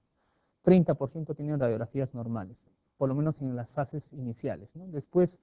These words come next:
conforme la enfermedad avanza, evidentemente el, el patrón de un día para otro puede variar una radiografía, o en horas puede variar una radiografía. Lo que está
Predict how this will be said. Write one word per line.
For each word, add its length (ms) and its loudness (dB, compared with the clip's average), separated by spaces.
conforme 420 -2
la 180 -2
enfermedad 480 -4
avanza, 360 -2
evidentemente 440 -4
el, 200 -6
el 120 -12
patrón 440 -4
de 80 8
un 100 10
día 160 10
para 260 6
otro 220 6
puede 240 4
variar 400 4
una 240 -4
radiografía, 480 -4
o 80 -2
en 160 -2
horas 280 8
puede 220 2
variar 220 0
una 160 -4
radiografía. 400 -8
Lo 80 -12
que 80 -20
está 260 -10